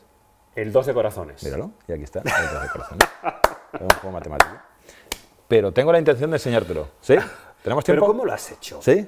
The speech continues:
Speaker 2: muy
Speaker 1: Sí,
Speaker 2: sencillo.
Speaker 1: ¿puedes explicarlo?
Speaker 2: Sí, lo voy a explicar, lo voy a
Speaker 1: Bien.
Speaker 2: explicar, ¿vale? Es un juego muy sencillo y además lo he hecho con las cartas vueltas, pero lo podría hacer con las cartas boca abajo. Es decir,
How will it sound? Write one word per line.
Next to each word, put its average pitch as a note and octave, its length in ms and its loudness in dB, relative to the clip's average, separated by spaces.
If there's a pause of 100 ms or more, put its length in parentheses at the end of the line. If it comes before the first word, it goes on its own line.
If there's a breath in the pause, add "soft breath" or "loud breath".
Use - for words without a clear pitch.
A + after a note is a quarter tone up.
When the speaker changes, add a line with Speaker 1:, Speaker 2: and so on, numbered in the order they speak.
Speaker 2:
muy G#2 100 -4
Speaker 1:
Sí, F3 100 6
Speaker 2:
sencillo. A#2+ 140 2
Speaker 1:
¿puedes G#3 220 4
explicarlo? F#3 520 2
Speaker 2:
Sí, F#3 100 -8
lo F#2+ 100 0
voy G#2 80 2
a C3 60 6
explicar, C#2+ 260 -6
lo D2 60 -10
voy E2 80 -4
a - 40 -4
Speaker 1:
Bien. A2 120 -4
Speaker 2:
explicar, C#2 260 -12
¿vale? C3+ 240 2 (380 loud breath)
Es D3 100 6
un E3 100 2
juego D#3+ 200 4
muy C#3+ 100 0
sencillo F2+ 480 -6
y G#2+ 80 2
además A2+ 320 2
lo D3 80 2
he D3+ 40 4
hecho D3+ 140 -4
con A#2 120 -4
las F#2+ 100 -6
cartas C3 260 -2
vueltas, D#3 320 -4
pero A2+ 140 -2
lo F#2+ 80 2
podría F#2+ 240 -2
hacer D3+ 180 -2
con C3+ 120 -6
las G#2 100 -8
cartas - 460 -4 (120)
boca F2 220 -6
abajo. - 240 -4 (720)
Es - 100 -8
decir, F#2+ 160 -2